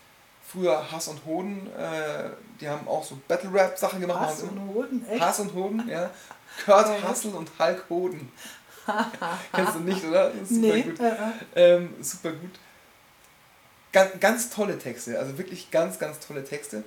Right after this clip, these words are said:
Speaker 1: Der hat früher sehr dieses Gangster-Rap- und Battle-Rap-Ding auch irgendwie parodiert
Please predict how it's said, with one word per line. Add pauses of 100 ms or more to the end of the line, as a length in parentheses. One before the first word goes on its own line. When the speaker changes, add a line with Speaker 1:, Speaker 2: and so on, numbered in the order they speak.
(640)
Speaker 1:
Der
hat
früher (300)
sehr
dieses (180)
Gangster-Rap-
und
Battle-Rap-Ding
auch
irgendwie
parodiert